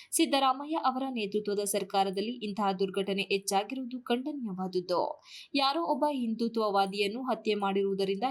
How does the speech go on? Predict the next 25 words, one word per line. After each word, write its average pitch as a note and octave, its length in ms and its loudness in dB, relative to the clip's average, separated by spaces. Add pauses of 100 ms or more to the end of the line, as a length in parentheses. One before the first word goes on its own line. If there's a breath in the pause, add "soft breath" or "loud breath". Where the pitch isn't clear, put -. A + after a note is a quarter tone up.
ಹಿಂದೂ G#3 220 -6 (100)
ಧರ್ಮವನ್ನು G3+ 540 -2
ನಾಶ B3 180 0 (140)
ಮಾಡಬಹುದು, G3 500 0 (560 loud breath)
ಹಿಂದೂಗಳನ್ನು B3+ 600 2
ಕುಗ್ಗಿಸಬಹುದು A#3 640 0 (100)
ಎನ್ನುವ G3 240 2 (100)
ಭಾವನೆ G#3 420 2
ಅವರ G3 140 0 (120)
ಮನಸ್ಸಿನಲ್ಲಿ C4 600 -2
ಇರಬಹುದು. F#3+ 460 2 (560 loud breath)
ಹಿಂದೂಗಳು C4 400 2 (140)
ಎಲ್ಲರೂ C#4 220 -2 (100)
ಕೂಡ C#4+ 100 4 (180)
ಗಟ್ಟಿಮುಟ್ಟಾಗಿ G3+ 680 0 (100)
ಇದ್ದು, A#3+ 200 -4 (180)
ಯಾವುದೇ G3+ 380 2
ತರಹದ G#3 380 2
ಹೋರಾಟಕ್ಕೂ B3 520 -2 (100)
ಸಿದ್ಧರಾಗಿದ್ದಾರೆ. F#3+ 840 2 (680 loud breath)
ಹಿಂದೂ F4+ 300 4
ಧರ್ಮದ C#4+ 320 0 (100)
ರಕ್ಷಣೆಗೆ A#3 440 0 (120)
ಎಲ್ಲರೂ G#3 320 2
ಕೂಡ G#3 100 4